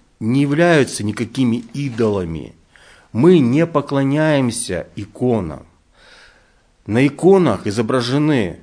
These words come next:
Господь Иисус Христос, или Богородица, или святые.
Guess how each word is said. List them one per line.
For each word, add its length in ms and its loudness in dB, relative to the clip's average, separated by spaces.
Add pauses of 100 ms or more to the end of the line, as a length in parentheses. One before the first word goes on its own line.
(140)
Господь 460 0
Иисус 320 -4
Христос, 760 -8
или 180 0
Богородица, 840 -2
или 140 -2
святые. 840 -4